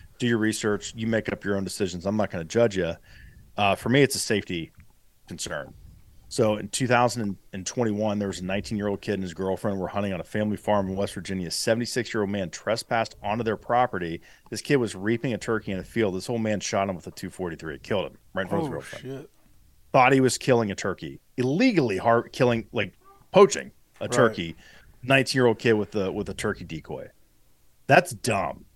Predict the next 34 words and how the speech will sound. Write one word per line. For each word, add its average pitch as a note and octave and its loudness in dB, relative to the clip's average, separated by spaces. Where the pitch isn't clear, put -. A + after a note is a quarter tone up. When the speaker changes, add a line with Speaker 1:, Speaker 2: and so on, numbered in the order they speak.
Speaker 1:
Your C#3 8
life C#3+ 8
is A2+ 0
not B2 2
worth A#2 2
a G#2 0
turkey. G#2+ -2
It's F#2 -8
not A2+ 0
worth A2 0
an F#2 -4
elk. F#2+ 2
It's - -10
not G2+ -2
worth F#2 -4
a - -6
white-tailed F2+ -4
deer. E2+ -4
You're C3 8
not F3+ 8
gonna E3+ 8
dress B2+ 4
up B2 6
in G#2 0
a, G#2 -2
in G2+ -4
a E2 -4
pelt A2 2
with, G2 -4
with G2+ -4
horns A2 0
on C3 4
your C3 2
head C#3+ 6